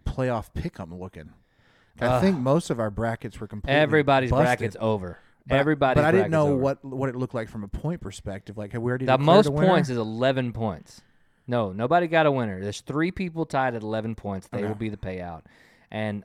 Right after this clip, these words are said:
Speaker 2: all right now, they're waiting to see total score for
Speaker 1: Okay.
Speaker 2: who gets first, second, or third.
Speaker 1: Gotcha.
Speaker 2: And if Kansas City won and was, had a chance to win the Super Bowl,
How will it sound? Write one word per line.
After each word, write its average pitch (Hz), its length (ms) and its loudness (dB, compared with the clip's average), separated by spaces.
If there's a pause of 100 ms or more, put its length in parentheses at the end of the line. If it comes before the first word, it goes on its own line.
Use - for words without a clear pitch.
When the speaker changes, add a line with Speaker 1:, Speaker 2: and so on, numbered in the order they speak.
Speaker 2:
all 123 280 2
right 127 160 -2
now, 113 220 -4
they're 107 160 -4
waiting 104 320 -6
to 101 60 -8
see 101 200 -14
total 95 280 -6
score 90 500 -8 (480)
for 101 340 -4
Speaker 1:
Okay. - 100 -10
Speaker 2:
who 107 120 -2
gets 95 200 -10
first, - 320 -14
second, 87 240 -12
or 113 60 -14
third. - 200 -18
Speaker 1:
Gotcha. 98 280 -14 (640)
Speaker 2:
And 101 280 -8
if 101 200 -14
Kansas 175 360 -8
City 185 220 -4
won 90 380 -8 (360)
and 101 160 -8
was, 98 140 -6 (160)
had 127 200 -4
a 117 40 -8
chance - 420 -8
to 151 100 -10
win 143 180 -4
the 127 60 -8
Super 139 260 -6
Bowl, 85 320 -12